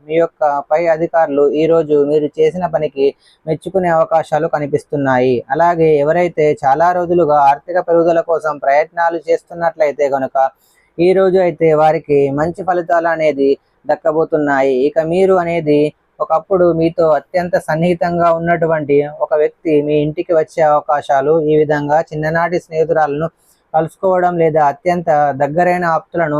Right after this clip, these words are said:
సన్నిహితంగా కలుసుకునే అవకాశాలు కూడా కనిపిస్తున్నాయి. అలాగే మిగిలిన అంశాల విషయంలోకి వస్తే కనుక, ఈ రోజు దినఫలాల ప్రకారం ఎవరైతే విదేశాలకు వెళ్ళడానికి ప్రయత్నాలు చేస్తున్నారో వారికి అనేది ఈ రోజు దినఫలాల ప్రకారం,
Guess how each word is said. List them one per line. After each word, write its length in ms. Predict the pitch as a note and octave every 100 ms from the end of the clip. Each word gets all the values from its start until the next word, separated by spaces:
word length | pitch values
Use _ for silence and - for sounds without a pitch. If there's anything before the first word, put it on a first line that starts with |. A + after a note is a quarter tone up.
| C#3+
సన్నిహితంగా 680 | D3+ D#3 F3+ F3 F3 E3+ E3+
కలుసుకునే 480 | D3+ D3 - D#3+ D#3
అవకాశాలు 600 | D3 C#3+ D3+ - D#3 D3
కూడా 240 | C#3+ C#3+
కనిపిస్తున్నాయి. 840 | D3+ D#3 D3 C3+ - C#3 C3 B2+ C3 A#2 _ _ -
అలాగే 440 | D#3 F3 F3+ E3 D#3
మిగిలిన 380 | D3+ D3+ F3+ F3+
అంశాల 460 | E3+ E3+ - E3+ E3
విషయంలోకి 600 | D#3+ - E3+ E3 E3 E3
వస్తే 320 | D#3 - E3 D#3
కనుక, 240 | D3+ C3 C3 C3 D3+
ఈ 120 | E3+
రోజు 260 | E3+ E3+ D#3
దినఫలాల 520 | D3+ D3+ F3+ F3 F3
ప్రకారం 460 | F3 E3 D#3 D3+ C#3+
ఎవరైతే 440 | C3+ D#3 F3+ F3+ E3
విదేశాలకు 580 | C#3+ C#3+ D#3+ E3+ F3 E3+
వెళ్ళడానికి 520 | F3 E3 E3+ E3 D#3+
ప్రయత్నాలు 500 | D3+ C#3+ D3+ E3 E3
చేస్తున్నారో 680 | D#3+ D#3 _ D#3+ D#3 C#3 C3+ - _ _ -
వారికి 340 | D#3 E3 F3 F3+
అనేది 340 | E3+ D#3+ D#3 D3
ఈ 140 | E3
రోజు 300 | E3+ E3+ D#3+ D3+
దినఫలాల 520 | D3+ D3+ - F3 F3
ప్రకారం, 500 | F3 D#3+ D#3 C#3 C#3